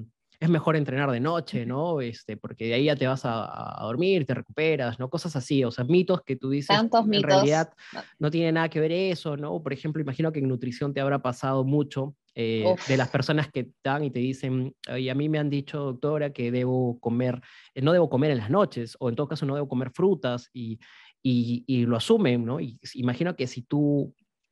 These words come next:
Speaker 1: Eh, les,
Speaker 2: Sí.
Speaker 1: les, les, les contradices y les dices: "Mira, no es así, por esto, esto", se quedan como: "No, no te creo", ¿no?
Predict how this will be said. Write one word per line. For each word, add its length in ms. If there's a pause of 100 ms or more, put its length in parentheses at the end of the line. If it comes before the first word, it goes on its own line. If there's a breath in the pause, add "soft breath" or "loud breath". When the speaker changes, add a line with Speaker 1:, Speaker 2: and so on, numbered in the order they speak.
Speaker 1:
Eh, 320
les, 200
Speaker 2:
Sí. 220
Speaker 1:
les, 120
les, 300
les 140
contradices 580
y 20
les 80
dices: 220
"Mira, 180
no 100
es 140
así, 320
por 200
esto, 180
esto", 160
se 120
quedan 200
como: 300
"No, 120
no 100
te 140
creo", 340
¿no? 200